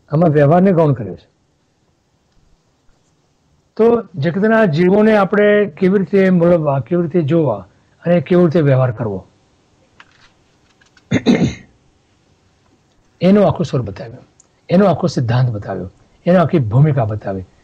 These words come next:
એને, એને, એને આખી પૃષ્ઠભૂમિ બતાવી, અથવા તો બે-, background બતાવ્યું, અથવા તો basis બતાવ્યું, કયા basis ઉપર આપણે વિચ-, વિ-, વ્યવહાર કરવો. તો અહીંયા એમ કહે છે કે પરમાત્મા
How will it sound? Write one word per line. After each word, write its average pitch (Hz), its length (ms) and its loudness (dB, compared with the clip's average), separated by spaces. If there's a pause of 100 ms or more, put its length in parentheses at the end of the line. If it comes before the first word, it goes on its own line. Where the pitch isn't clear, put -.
(140)
એને, 170 260 -4
એને, 175 180 2 (120)
એને 170 200 2
આખી 151 200 -2
પૃષ્ઠભૂમિ 127 540 0
બતાવી, 98 300 -10 (300)
અથવા 156 200 0
તો 165 80 2
બે-, 139 200 0
background 147 500 2
બતાવ્યું, 113 260 -2
અથવા 156 240 -2
તો 180 60 -4 (400)
basis 147 320 2
બતાવ્યું, 98 400 -8 (500)
કયા 220 220 2
basis 196 360 0
ઉપર 180 160 -2
આપણે 160 220 -2
વિચ-, 135 380 -8 (120)
વિ-, 127 200 -8 (200)
વ્યવહાર 131 340 0
કરવો. 98 280 -10 (1300)
તો 208 200 2
અહીંયા 185 340 2
એમ 180 80 2
કહે 165 200 -2
છે 180 120 0
કે 185 120 -4
પરમાત્મા 185 800 -2